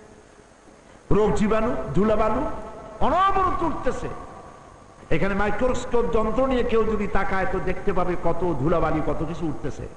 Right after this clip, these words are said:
অনবরত আপনার চোখের মধ্যে ঢুকতেছে। আর এই চোখ দিয়ে প্রতি মুহূর্তে চোখে পলক মেরে মেরে, আপনার ইচ্ছা ছাড়াই অটোমেটিক্যালি চোখ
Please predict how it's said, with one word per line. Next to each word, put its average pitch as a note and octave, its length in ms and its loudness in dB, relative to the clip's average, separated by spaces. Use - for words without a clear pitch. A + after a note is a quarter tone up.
অনবরত F#4 680 2
আপনার D4 280 0
চোখের B3 260 0
মধ্যে G#3+ 240 0
ঢুকতেছে। F3+ 480 -2
আর C#3+ 320 2
এই E3 140 0
চোখ G3 400 0
দিয়ে D#3 280 0
প্রতি E3 240 2
মুহূর্তে F#3+ 560 0
চোখে G3+ 300 2
পলক D4+ 360 2
মেরে D4 200 2
মেরে, A#3+ 240 2
আপনার A#3 360 0
ইচ্ছা C#4 360 0
ছাড়াই E4 460 2
অটোমেটিক্যালি A3 760 0
চোখ F3 200 4